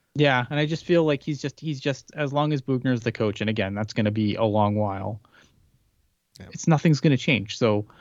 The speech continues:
Speaker 1: you know, I think y-, you have an asset kind of rotting on the vine. It's time to, you know, I, I, <sighs> are you gonna get max value for him? No, probably not. But,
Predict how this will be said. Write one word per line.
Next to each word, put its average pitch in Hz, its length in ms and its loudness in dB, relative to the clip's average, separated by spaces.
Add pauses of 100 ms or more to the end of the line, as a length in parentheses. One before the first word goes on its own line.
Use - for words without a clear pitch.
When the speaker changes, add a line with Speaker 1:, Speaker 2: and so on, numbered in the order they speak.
(340)
Speaker 1:
you 143 140 6
know, 113 140 4
I 127 80 4
think 147 420 0
y-, 131 320 -10
you 147 220 2
have 131 500 0
an 131 140 -6
asset 117 420 -6
kind 117 220 -4
of 110 220 -4
rotting 110 340 -2
on 110 160 0
the 101 80 -2
vine. 104 420 -2
It's 107 160 -10
time 107 280 -4
to, 104 220 4 (840)
you 131 120 4
know, 107 240 2
I, 135 120 2
I, 165 220 -2 (460)
<sighs> - 480 -20
are 151 100 4
you 147 160 2
gonna 151 200 4
get 143 140 2
max 135 260 0
value 131 300 0
for 190 220 -6
him? 214 120 -2
No, 262 160 -4
probably 208 480 -4
not. 185 380 0
But, 120 200 0